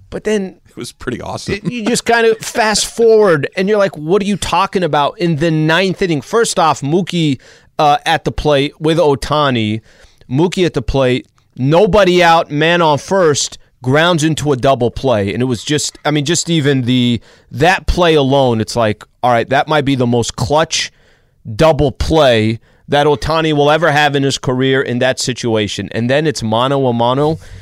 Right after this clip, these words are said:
Speaker 1: It's Mike Trout versus Shohei Ohtani. They've never faced each other. They've been teammates for X amount of years. The captain for U S A, the captain for Japan. I'm like, "You can't, you can't put the script together. You
Speaker 2: No.
Speaker 1: can't do it."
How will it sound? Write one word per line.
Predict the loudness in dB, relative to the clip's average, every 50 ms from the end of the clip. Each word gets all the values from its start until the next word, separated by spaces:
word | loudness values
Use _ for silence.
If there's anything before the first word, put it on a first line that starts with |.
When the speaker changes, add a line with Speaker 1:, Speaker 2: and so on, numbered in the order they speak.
| -20 -8 -6
Speaker 1:
It's | -4 -4 -4 -4
Mike | -4 -2 0 0 0 0 -2 -4
Trout | -6 -4 0 2 2 2 2 0 0 -4 -10 -20 -20 _ _ _ -8
versus | -2 -2 0 0 0 0
Shohei | 2 2 4 4 4 4 2 2
Ohtani. | 2 2 0 0 0 -2 -2 0 0 0 -2 -2 -2
They've | -2 -4 -2 -2
never | -2 0 0 0 0 -2 -2
faced | -2 0 0 0 0 -2 -4 -8
each | -8 -4 -2
other. | -2 0 0 0 -2
They've | -2 -2 -2
been | -2 -4 -6
teammates | -6 -6 -4 -2 -2 -2 -2 -2
for | -2 -2
X | -2 -2 -2 -4
amount | -2 -2 -2 -2 -2
of | -2
years. | -2 -2 -2 -4 -8 -12 -20 -20 -8 -6
The | -4
captain | -4 -2 -2 -2 -2 -2 -2 -4 -4
for | -2 -2 -2
U | 0 2 2 2
S | 2 0 0 0
A, | 0 0
the | -2 -4
captain | -4 -4 -4 -2 -2 -2 -2 -4 -4 -4
for | -4 -4
Japan. | -4 -4 -4 -2 0 0 2 2 2 0 -2 -4 -8 -14 -20 -20 -20 _ _ _
I'm | -4 -2 0
like, | 0 0 0 -2 -4
"You | -8 -6
can't, | -2 0 2 2 2 0 -2 _
you | -6 -6 -2
can't | 0 0 0 0 -2 -4 -10 -20 _ -20 -20 -20 -20 _ _ _ _ _ _ _
put | 0 0 0
the | 0 -2
script | -2 0 0 0 0 0
together. | 0 2 2 2 2 2 -2 -4 -6 _
You | -6 -2
Speaker 2:
No. | 0
Speaker 1:
can't | 2 2 2 2 2
do | 4 4 4
it." | 2